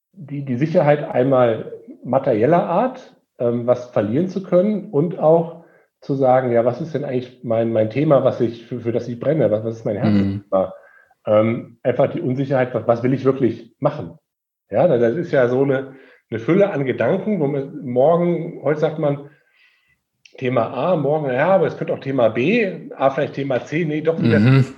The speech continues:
Speaker 1: A. Ja, so. Ne, und so diese zwei Sachen, die haben mich da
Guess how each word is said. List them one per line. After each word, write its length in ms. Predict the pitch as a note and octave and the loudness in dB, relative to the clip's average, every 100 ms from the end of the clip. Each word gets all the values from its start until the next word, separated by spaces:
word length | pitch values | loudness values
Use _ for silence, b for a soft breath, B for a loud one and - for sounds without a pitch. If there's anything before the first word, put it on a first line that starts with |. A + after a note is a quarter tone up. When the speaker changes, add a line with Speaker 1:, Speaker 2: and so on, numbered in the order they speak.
| - | -6
Speaker 1:
A. 400 | C3 G3 B3+ B3+ B B B B - | 0 2 2 -4 B B B B -12
Ja, 420 | C#3 B2 D#3+ A3 - - | -2 2 2 0 -4 -10
so. 380 | B2+ B2 - - - _ _ _ _ _ | -2 -2 -2 -10 -20 _ _ _ _ _
Ne, 220 | C3 G3 F3 | -2 0 0
und 260 | D3 E3 | -6 -6
so 100 | C#3 | -6
diese 520 | D3 F#3 F#3+ E3+ - - | -2 2 2 2 -2 -10
zwei 300 | - D#3 D3+ | 0 2 4
Sachen, 280 | C#3 G2+ | 2 -2
die 540 | G#2 C3 C3 C3 C3 - | -6 -4 -4 -6 -10 -12
haben 140 | A2+ B2 | -10 -8
mich 140 | A#2 | -6
da 420 | A2+ A2 G#2+ - | -4 -4 -4 -12